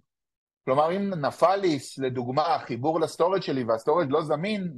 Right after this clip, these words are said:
וכל המכונות נפלו, אני לא צריך לקבל עכשיו מאות הודעות, מספיק לי הודעה אחת שאומרת, "הנה, נפל לך הסטורג' ולכן זה משפיע על המכונות האלה והאלה והאלה."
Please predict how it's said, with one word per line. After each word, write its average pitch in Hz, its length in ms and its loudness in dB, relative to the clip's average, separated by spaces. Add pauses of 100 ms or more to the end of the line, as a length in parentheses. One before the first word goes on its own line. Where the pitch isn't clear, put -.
וכל 123 300 -2
המכונות 160 400 0
נפלו, 185 400 2
אני 131 140 -2
לא 143 100 0
צריך 170 160 -2
לקבל 147 260 0
עכשיו 147 220 0 (540)
מאות 156 520 0 (280)
הודעות, 143 440 2
מספיק 151 340 -12
לי 185 80 0
הודעה 143 320 4
אחת 151 240 0
שאומרת, 143 460 0 (480)
"הנה, 175 200 -2
נפל 160 280 2
לך 175 160 2
הסטורג' 196 500 2
ולכן 135 320 -2
זה 170 80 -4
משפיע 170 320 0
על 156 80 2
המכונות 127 420 -2
האלה 131 260 2
והאלה 113 300 -2
והאלה." 98 280 -6